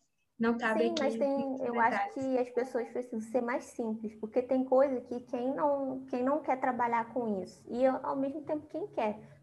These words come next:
Speaker 2: Mas assim, se você não é aquela pessoa que, ah, é, vai trabalhar realmente com investimento, analisando, analista, sei lá, tem coisa que você não precisa saber. <laughs>
Speaker 1: É.
Speaker 2: Só vai te, só vai te embaralhar mais e você vai achar, "Ai, meu Deus, coisa chata, não vou nem fazer", entendeu?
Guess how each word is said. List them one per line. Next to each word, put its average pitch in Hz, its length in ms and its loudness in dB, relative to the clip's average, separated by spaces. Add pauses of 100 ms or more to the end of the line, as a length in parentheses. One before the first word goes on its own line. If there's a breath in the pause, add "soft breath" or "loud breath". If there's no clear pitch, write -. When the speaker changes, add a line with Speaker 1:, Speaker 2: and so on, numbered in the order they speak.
Speaker 2:
Mas 254 160 2
assim, 262 160 0
se - 100 -10
você 240 340 0
não 277 220 4
é 262 140 0
aquela 247 340 -2
pessoa 240 540 -4
que, 226 320 -6 (420 loud breath)
ah, 226 220 4
é, 208 120 4
vai 208 200 0
trabalhar 233 460 0
realmente 226 460 -2
com 226 360 -2
investimento, 214 480 0
analisando, 220 760 0
analista, 196 760 -4
sei - 200 -8
lá, 190 300 -4
tem 269 100 -2
coisa 311 240 -2
que - 120 -18
você 311 220 -4
não 302 120 0
precisa 294 440 -4
saber. 214 540 -2
<laughs> - 320 -6 (560 loud breath)
Speaker 1:
É. 349 220 12
Speaker 2:
Só - 60 6
vai 254 160 8
te, 302 720 4
só 277 200 4
vai 247 160 0
te 254 160 -8
embaralhar 285 840 2
mais 269 340 -2
e 277 40 -2
você 277 240 -2
vai 262 140 2
achar, 269 200 -2
"Ai, 285 140 4
meu 285 160 0
Deus, 247 220 0
coisa 226 300 0
chata, 226 360 -4
não 226 80 -2
vou 240 100 -4
nem 220 300 -2
fazer", 285 480 2
entendeu? 208 600 -2